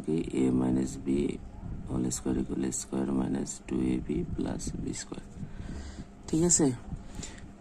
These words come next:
তো এরকম গুরুত্বপূর্ণ অঙ্কগুলো পেতে অবশ্যই সাথে থাকুন, পাশে থাকুন এবং আমাদের পেজ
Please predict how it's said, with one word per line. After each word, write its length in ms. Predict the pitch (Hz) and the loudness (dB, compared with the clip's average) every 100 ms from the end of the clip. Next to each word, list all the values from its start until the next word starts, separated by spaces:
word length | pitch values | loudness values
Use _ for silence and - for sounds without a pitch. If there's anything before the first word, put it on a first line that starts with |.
| - - | -16 -2
তো 60 | 147 | 2
এরকম 240 | 147 147 156 147 | 4 6 4 6
গুরুত্বপূর্ণ 520 | 151 131 143 139 139 139 | 6 6 2 2 4 4
অঙ্কগুলো 400 | 131 135 139 139 131 | 4 4 4 4 2
পেতে 200 | 131 143 131 | 2 2 2
অবশ্যই 440 | 123 127 139 139 143 - - - - - - - | 2 2 2 2 0 -2 -2 -2 -6 -8 -10 -4
সাথে 240 | 131 123 127 131 | -2 2 0 0
থাকুন, 300 | 127 147 165 185 - - - - - - | -2 0 0 -2 -6 -8 -6 -6 -10 -6
পাশে 260 | - - 135 131 | -4 0 -2 -2
থাকুন 280 | 131 139 160 190 - - - | -2 0 -2 -4 -10 -6 0
এবং 200 | 127 135 117 113 - - - - - - - - - - - - - - - - | 4 4 4 0 -12 -16 -16 -16 -16 -16 -14 -12 -14 -14 -16 -16 -16 -16 -10 -2
আমাদের 280 | 64 64 67 - - - | 0 2 0 -4 -12 -2
পেজ 300 | 131 127 131 | 2 4 4